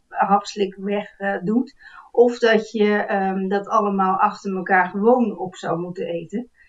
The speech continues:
Dan blijkt dat dat gewoon absoluut niet kan. En dat je dat heel snel wegkrijgt op die manier aan heel veel calorieën. En dat het kauwen, daar kwam het ook van, eh,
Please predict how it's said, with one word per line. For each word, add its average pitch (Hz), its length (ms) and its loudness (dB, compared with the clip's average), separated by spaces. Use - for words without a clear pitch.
Dan 180 120 -10
blijkt 180 340 -6
dat 180 180 -4
dat 180 220 -2
gewoon 180 360 -6
absoluut 180 440 -6
niet 170 180 -12
kan. 208 300 2
En 175 80 -6
dat 190 220 -6
je 190 80 -16
dat 175 180 -10
heel 214 420 4
snel 196 440 -2
wegkrijgt 180 640 -6
op 185 100 -16
die 185 160 -4
manier 170 300 -6
aan 180 100 -10
heel 226 260 4
veel 208 140 -6
calorieën. 185 640 -4
En 277 240 2
dat 240 180 4
het 185 160 -2
kauwen, 196 340 2
daar 214 120 -2
kwam 202 200 -4
het 190 120 -8
ook 247 200 -2
van, 220 400 -4
eh, 196 300 -6